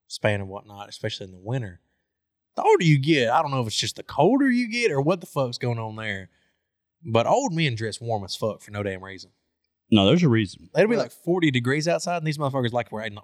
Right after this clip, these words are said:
Speaker 1: Arctic Circle.
Speaker 2: The reason is your joints.
Speaker 1: That's
Speaker 2: The older you get, your joints, I don't know, you probably know the medical stuff, Nacho, better than I do,
Speaker 3: They
Speaker 2: but
Speaker 3: hurt.
Speaker 2: the cartilage,
Speaker 1: <laughs>
Speaker 2: everything.
Speaker 1: That's fucking medical. <laughs>
Speaker 2: You know, the cartilage and everything is not as young as it used to be and all that.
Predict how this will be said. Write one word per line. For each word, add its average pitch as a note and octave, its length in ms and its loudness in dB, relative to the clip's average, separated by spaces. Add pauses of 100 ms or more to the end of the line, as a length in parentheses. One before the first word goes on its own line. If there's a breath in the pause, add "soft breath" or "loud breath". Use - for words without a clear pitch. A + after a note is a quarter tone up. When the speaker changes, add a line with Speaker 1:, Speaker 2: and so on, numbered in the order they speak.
Speaker 1:
Arctic A#2 460 -6
Circle. - 500 -6
Speaker 2:
The G2+ 120 6
reason A#2 460 6
is G2 280 -4
your E2+ 180 -8
joints. G2 680 -2 (760)
Speaker 1:
That's - 200 -4
Speaker 2:
The - 80 4
older D3+ 360 6
you E3 200 2
get, C3+ 340 2 (520)
your G2+ 200 4
joints, G#2 800 2 (540)
I G2+ 100 4
don't A2+ 180 4
know, A2 220 2
you G#2+ 100 -4
probably A2 300 2
know G2+ 100 0
the F#2+ 80 -6
medical G2+ 340 -2
stuff, F2+ 280 -4
Nacho, F2+ 360 -4
better F#2 140 -2
than F2+ 80 -6
I F#2 100 -6
do, E2+ 160 -6
Speaker 3:
They G2 200 -2
Speaker 2:
but D2 80 -10
Speaker 3:
hurt. F#2 580 -4
Speaker 2:
the F#2+ 140 2
cartilage, A#2+ 720 2
Speaker 1:
<laughs> - 20 0
Speaker 2:
everything. B2 480 2
Speaker 1:
That's A#2 140 0
fucking G#2+ 120 -4
medical. G#2 480 -2 (140)
<laughs> - 140 -18
Speaker 2:
You A2 120 6
know, G#2+ 120 6
the G2+ 120 2
cartilage B2+ 440 2
and A2 100 -2
everything A#2 520 -2
is G2 320 0
not G2 220 0
as A2 160 2
young A2+ 220 0
as A2 100 0
it G2+ 40 -4
used A#2 220 -2
to - 60 -18
be A2+ 140 -2
and G#2+ 80 2
all G#2+ 80 0
that. A2 260 -2